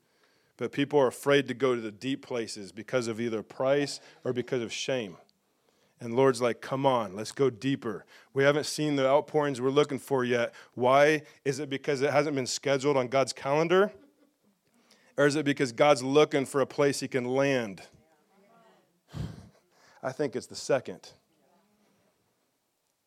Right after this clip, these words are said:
But he's looking for these things. He's looking for deep, spirit-connected community that's family with each other, that's, that's looking to him,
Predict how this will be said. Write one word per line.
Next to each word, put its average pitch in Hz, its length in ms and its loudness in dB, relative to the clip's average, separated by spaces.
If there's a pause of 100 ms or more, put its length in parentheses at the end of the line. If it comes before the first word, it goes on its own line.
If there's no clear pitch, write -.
(960)
But 135 100 -2
he's 127 140 -4
looking 131 460 0
for 107 180 -10
these 104 180 -6
things. 90 480 -12
He's 101 160 -14
looking 147 400 2
for 113 420 -2 (440)
deep, 151 320 -2 (460)
spirit-connected 123 1300 0
community 117 840 -8 (160)
that's - 140 -18
family 120 640 -8
with 85 180 -20
each 98 140 -16
other, 87 280 -14 (500)
that's, 117 260 -8
that's 127 220 -4
looking 143 460 4
to 127 100 0
him, 120 420 -2